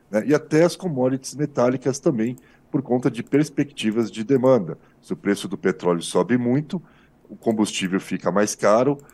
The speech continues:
as po-, a população tende a ter menor renda disponível,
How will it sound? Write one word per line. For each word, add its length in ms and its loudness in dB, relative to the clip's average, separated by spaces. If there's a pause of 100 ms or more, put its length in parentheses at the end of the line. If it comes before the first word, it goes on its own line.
(160)
as 120 0
po-, 300 -2
a 60 -2
população 680 0
tende 300 -2
a 60 0
ter 200 -2
menor 360 0
renda 460 -4
disponível, 880 -4